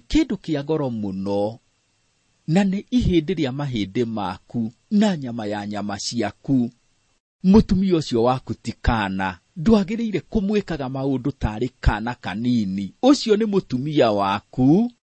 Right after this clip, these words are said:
na wagĩrĩirwo nĩ kũmwenda, ona kũmũmenyagĩrĩra wega wĩna gĩtĩo kĩnene. Mũthuri na mũtumia, korwoi mwĩna ngwatanĩro njega, na Ngai witũ nĩ arĩmũrathimaga. Reke tũthome oro haha marũa ma mbere ma Petero,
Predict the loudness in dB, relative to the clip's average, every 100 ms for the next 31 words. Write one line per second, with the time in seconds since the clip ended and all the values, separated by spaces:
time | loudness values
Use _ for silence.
0 | _ _ -2 2 4 2 0 0 0 0
1 | 0 -2 0 0 0 0 0 0 -2 -2
2 | -6 _ 0 0 0 -6 -6 -4 -4 -6
3 | -4 -4 -4 -4 -2 -2 -2 -4 -4 _
4 | 4 6 6 0 -8 0 2 4 0 -2
5 | -2 -2 -4 -2 0 0 -4 _ _ _
6 | _ _ _ _ _ _ _ _ -8 0
7 | 2 4 2 2 2 0 -2 -2 0 2
8 | 2 2 0 -2 2 4 4 2 0 0
9 | -2 0 0 0 -4 -4 -4 -6 -6 -4
10 | -2 -2 -4 -6 -2 0 0 -2 -4 -4
11 | -6 -4 -2 -2 -4 -4 -2 -2 -4 -8
12 | -8 -8 -6 -2 0 -2 -4 _ _ _
13 | _ -8 -8 -6 2 4 4 2 2 0
14 | 0 -2 -2 -4 -4 -4 -4 -4 -4 -6
15 | -2 -2 -2